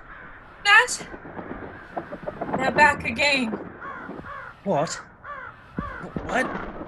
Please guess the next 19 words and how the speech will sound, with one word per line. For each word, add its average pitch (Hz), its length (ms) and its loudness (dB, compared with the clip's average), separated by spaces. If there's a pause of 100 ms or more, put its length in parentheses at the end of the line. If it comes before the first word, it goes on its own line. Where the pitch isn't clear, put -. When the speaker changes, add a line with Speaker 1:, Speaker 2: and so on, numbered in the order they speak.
Speaker 2:
What 196 120 0
time 240 280 6
is 143 140 4
it? 135 220 0 (680)
Speaker 1:
A 233 60 -6
little 233 280 -2
after 214 320 -2
three. 277 440 -10 (1200)
Speaker 2:
Ah, 117 340 0 (460)
the - 60 -6
tide's 135 440 4
come 131 200 -6
in 139 100 -2
again. 127 300 0 (3000)
Speaker 1:
There's 320 300 -4 (500)
been 381 160 -8
a 370 100 -6
queer 330 480 -2
smell 262 680 0